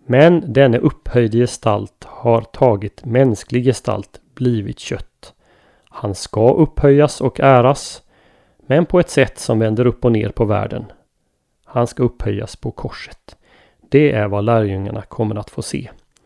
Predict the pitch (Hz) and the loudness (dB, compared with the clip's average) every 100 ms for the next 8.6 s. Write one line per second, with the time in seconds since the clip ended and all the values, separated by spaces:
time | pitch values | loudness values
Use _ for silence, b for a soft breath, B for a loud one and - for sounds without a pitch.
0 | b b b b b 123 123 113 - 143 | b b b b b -4 -2 0 4 6
1 | 151 139 120 113 117 117 113 104 101 104 | 4 2 -4 -4 -2 0 0 -2 -4 -6
2 | - 139 127 - 107 110 - 123 104 92 | -8 -8 -8 -4 -4 -2 2 2 2 -4
3 | - _ 117 107 - - - 110 - 104 | -12 _ -4 -4 -6 -12 -8 -8 -8 -6
4 | 101 131 _ 113 113 107 113 98 - 120 | -4 -4 _ -2 -2 -2 -8 -10 -12 -14
5 | - 110 - 117 110 107 b b b b | -10 -12 -10 -10 -10 -14 b b b b
6 | - 117 - 120 110 - - - 120 123 | -10 -10 -10 -12 -12 -12 -10 -4 0 2
7 | 107 92 - _ _ _ - - - - | 0 -4 -20 _ _ _ -12 -10 -12 -20
8 | - _ 131 - _ - | -20 _ -14 -14 _ -18